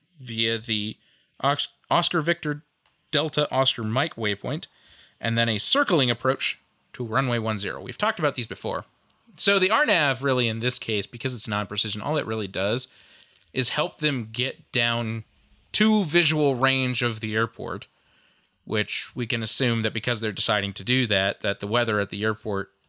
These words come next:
they're going to, which is Wati, has just enough visibility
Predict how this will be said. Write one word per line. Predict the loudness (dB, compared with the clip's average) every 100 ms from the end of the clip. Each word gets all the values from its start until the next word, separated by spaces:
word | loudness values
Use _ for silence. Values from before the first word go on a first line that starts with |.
| _ _ _ _ _ _
they're | -2
going | 0 0 0 -4
to, | -6 -4 -6 -10 -16 -14
which | -10 -8
is | -10 -8
Wati, | -8 -6 -8 -10 -18 _ _ _ _ _ _ _ _ -20 -20 -20 -20 _ _
has | -4 0 0 0 -2 -6 _ _ _ -20 -6
just | 2 2 2
enough | 2 2 0 -4 -18 _ _ _
visibility | 0 0 2 0 0 2 2 0 -2